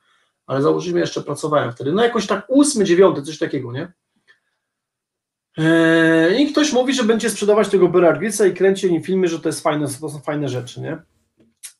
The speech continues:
A my mówimy, "Kurka, no, no, no, no,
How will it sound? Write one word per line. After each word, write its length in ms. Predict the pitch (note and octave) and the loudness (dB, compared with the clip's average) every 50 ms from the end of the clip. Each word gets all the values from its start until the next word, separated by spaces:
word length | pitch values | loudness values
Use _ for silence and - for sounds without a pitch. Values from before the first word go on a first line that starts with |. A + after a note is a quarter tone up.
| _ _ | _ _
A 120 | - C#3 C3+ | -6 -2 -2
my 80 | D3 | -2
mówimy, 340 | D3+ D3+ D3+ D3+ D#3 D#3 D#3 | -2 -2 -4 -4 -4 -4 -4
"Kurka, 360 | - - C3 B2 A#2+ - B2+ | -4 -4 -6 -4 -4 -6 -6
no, 260 | B2 C3 C#3+ D3+ D#3 D#3+ | -4 -4 -4 -6 -6 -8
no, 340 | D#3+ D#3 D#3+ E3 E3+ F3 F3 | -8 -6 -4 -2 -2 -2 -2
no, 280 | F3 F3 F3 F3+ F3 F3 | 0 0 0 0 0 0
no, 500 | F3+ F#3 F#3 F#3 F#3 F#3+ F#3+ F#3 F#3+ | 0 0 0 0 0 0 0 0 -2